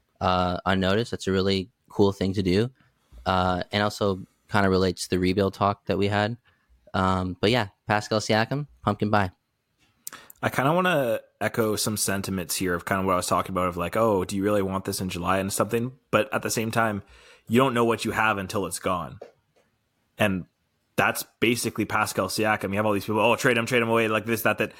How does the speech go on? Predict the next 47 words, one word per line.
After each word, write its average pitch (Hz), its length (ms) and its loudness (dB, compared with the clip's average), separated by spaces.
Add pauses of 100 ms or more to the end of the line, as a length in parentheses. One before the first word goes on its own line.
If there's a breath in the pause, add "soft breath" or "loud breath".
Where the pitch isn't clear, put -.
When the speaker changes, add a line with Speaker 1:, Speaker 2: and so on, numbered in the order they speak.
(320 loud breath)
Speaker 2:
Like, 107 220 -2 (600)
how 131 280 4
often 110 380 0
do 104 100 -2
you 101 120 0
get 95 180 0
homegrown 107 520 0
talent 90 640 -2
that 92 180 -4
you've 98 200 -2
developed 101 400 2
yourself 117 540 0 (400)
that 98 140 2
is 95 160 0 (100)
all 107 200 4
N 110 160 0
B 101 160 0
A 95 100 -2
talent, 104 580 -2
has 98 200 -2
proven 127 380 2
it 95 100 -6
before, 95 320 -2
is 104 160 -2
a 104 60 0
champion, 95 560 -2 (360 soft breath)
and 101 220 0
sometimes 107 400 0
you 107 80 -2
just - 120 -4
wanna 98 180 0
ship - 260 -2
'em 104 120 0
off? 95 340 2 (300 soft breath)
It's - 160 -6
like 120 180 2
kinda 143 200 2
what 143 200 2
Sean 139 220 4
Woodley 139 240 2
said 92 340 -6
last 87 280 0
week 95 160 -2
on 92 100 0
our 87 100 0
podcast. 85 600 -4
Like, - 260 -4